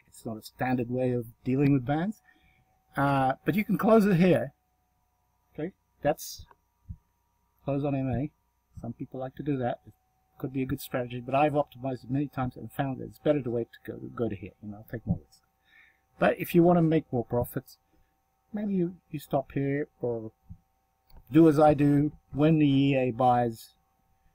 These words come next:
gives me a point, starts buying, uh, I will go in, you know, it might go down,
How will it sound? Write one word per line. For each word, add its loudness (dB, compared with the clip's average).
gives 0
me 4
a 0
point, -4
starts -4
buying, -2
uh, -6
I 0
will -4
go -2
in, -2
you -6
know, -6
it -10
might -14
go -12
down, 0